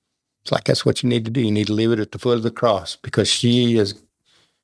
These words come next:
she's got a lot of anger issues as far as for the people that done what they done, you know. But I think she's good with it now,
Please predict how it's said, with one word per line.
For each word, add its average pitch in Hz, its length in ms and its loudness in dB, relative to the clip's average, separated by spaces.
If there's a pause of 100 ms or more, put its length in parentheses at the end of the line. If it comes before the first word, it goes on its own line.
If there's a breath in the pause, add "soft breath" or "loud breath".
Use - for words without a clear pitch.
(440)
she's - 180 -10
got 120 160 0
a 107 40 0
lot 113 220 2
of 113 60 2
anger 113 320 0
issues 104 500 -2
as 101 240 -4
far 110 360 2
as - 500 -4
for - 160 2
the 95 100 2
people 98 600 2
that 98 280 0 (680)
done 107 220 4
what 101 120 2
they 98 120 4
done, 98 320 2
you 92 100 -4
know. 95 320 -2 (760)
But 104 100 2
I 104 60 6
think 110 200 0
she's 107 200 0
good 110 180 2
with 98 200 -2
it 120 60 -4
now, 110 320 -6